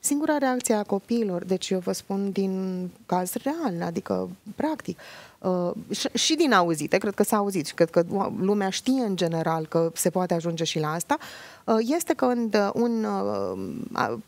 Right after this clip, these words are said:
puștișor, un, cine să-i zicem că este, de clasa a cincea,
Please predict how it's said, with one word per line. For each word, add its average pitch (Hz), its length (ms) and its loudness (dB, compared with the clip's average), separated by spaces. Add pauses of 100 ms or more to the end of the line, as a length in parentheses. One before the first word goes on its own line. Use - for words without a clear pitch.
(120)
puștișor, 262 640 2
un, 208 220 -2 (680)
cine 226 320 4
să-i 156 220 0
zicem 151 280 0
că 147 140 -2
este, - 200 0
de 175 100 4
clasa 247 320 6
a 196 60 4
cincea, 170 580 -2